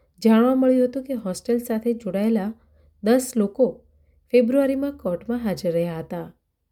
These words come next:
અને પુરાવાનો નાશ કરવા બદલ તેઓને એકસો પંચ્યાસી ડોલરનો દંડ પણ ફટકારવામાં આવ્યો હતો. સરકાર ફર્સ્ટ નેશન્સની મહિલાઓ અને બાળકો માટે તેની પહેલી સ્વતંત્ર કૌટુંબિક, ઘરેલું અને જાતીય હિંસા યોજના શરૂ કરી રહી છે.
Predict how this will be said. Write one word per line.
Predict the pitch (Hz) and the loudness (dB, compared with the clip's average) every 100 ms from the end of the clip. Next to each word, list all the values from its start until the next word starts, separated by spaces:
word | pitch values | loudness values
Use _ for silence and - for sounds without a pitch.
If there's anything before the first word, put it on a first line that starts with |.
| _ | _
અને | 175 | -6
પુરાવાનો | 170 190 190 196 202 208 233 | -6 -4 -2 0 0 0 0
નાશ | 180 170 - | -2 -6 -8
કરવા | 180 165 | -6 -4
બદલ | 160 175 220 | -2 0 0
તેઓને | 233 185 185 233 180 - - _ _ _ _ - | 0 -2 0 2 0 -6 -18 _ _ _ _ 2
એકસો | 233 240 - | 4 4 -2
પંચ્યાસી | 285 220 202 214 214 247 | -2 -2 -2 -4 -4 -4
ડોલરનો | 226 175 180 190 226 | -2 0 -2 -2 -2
દંડ | 185 165 165 | -2 -4 -6
પણ | - 226 | -4 -4
ફટકારવામાં | 226 - - 165 165 185 254 190 | -4 -8 -8 -8 -6 -4 -2 -4
આવ્યો | - 175 | -4 -6
હતો. | 170 175 170 - _ _ _ _ _ | -4 -2 -2 -4 _ _ _ _ _
સરકાર | - 285 269 302 | 0 2 4 2
ફર્સ્ટ | 294 262 254 262 | 0 0 0 0
નેશન્સની | 254 240 240 247 247 269 | 2 2 0 -4 -4 -6
મહિલાઓ | 277 208 185 214 247 | -2 -2 0 -2 -2
અને | 196 | -4
બાળકો | 180 170 180 180 233 | -4 -2 -4 -2 -2
માટે | 226 220 247 247 - _ | -2 0 -2 -2 -6 _
તેની | 196 180 | -6 -4
પહેલી | 185 190 185 240 | -4 -4 -2 -2
સ્વતંત્ર | 240 - - 190 202 233 | -2 -8 -4 -4 -2 -4
કૌટુંબિક, | 226 - - 190 208 233 254 254 | -6 -8 -4 -2 0 0 0 -2
ઘરેલું | - 175 190 220 254 262 | -6 -4 -2 0 -2 -4
અને | 196 170 151 _ _ _ - | -4 -6 -8 _ _ _ 0
જાતીય | 226 226 226 285 | 2 2 0 0
હિંસા | 269 220 220 240 254 | 2 2 0 -4 -4
યોજના | 220 175 170 196 220 | -2 -4 -4 -4 -4
શરૂ | 240 240 196 | -4 -6 -6
કરી | - 170 | -6 -6
રહી | 156 175 180 | -4 -4 -4
છે. | - 214 180 - | 0 2 2 -6